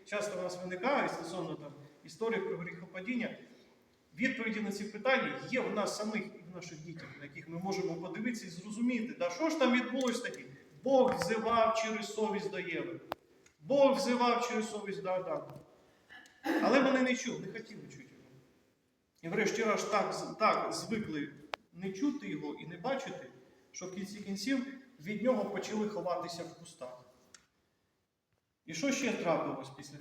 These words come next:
цього? Вони стали чужими один одному. Що сказав Адам, коли побачив Єву перший раз?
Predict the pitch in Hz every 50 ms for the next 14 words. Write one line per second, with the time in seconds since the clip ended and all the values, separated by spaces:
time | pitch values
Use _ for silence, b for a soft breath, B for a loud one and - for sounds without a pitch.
0 | - 147 156 143 - 135 - - - - - _ _ _ - 151 185 196 202 -
1 | - - 202 185 175 170 - 170 175 - 180 170 156 156 156 156 156 160 156 143
2 | 139 131 135 123 123 120 120 - - - _ _ - - - 269 247 254 - 240
3 | 208 214 220 196 190 - 190 190 208 214 220 208 190 185 180 175 170 170 170 170
4 | 170 170 170 165 165 170 165 165 160 165 165 147 143 143 - 156 147 151 - 156
5 | 143 135 131 131 135 - -